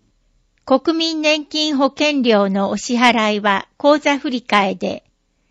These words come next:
問い合わせ先、本庁舎保険年金課、九番窓口、電話、零八五七三零の八二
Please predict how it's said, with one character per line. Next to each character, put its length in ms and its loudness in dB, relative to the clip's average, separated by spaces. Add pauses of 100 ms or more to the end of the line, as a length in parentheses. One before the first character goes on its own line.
(960)
問 260 2
い 80 2
合 120 2
わ 120 0
せ 160 -6
先、 600 -6 (720)
本 320 -2
庁 280 2
舎 380 -4 (100)
保 120 -6
険 320 -2
年 260 0
金 320 -4
課、 320 -2 (480)
九 240 0
番 300 -2
窓 320 0
口、 460 -10 (380)
電 360 4
話、 260 -2 (240)
零 260 4
八 300 -4
五 260 2
七 440 -2 (340)
三 400 4
零 260 4
の 320 -2
八 380 -2
二 240 2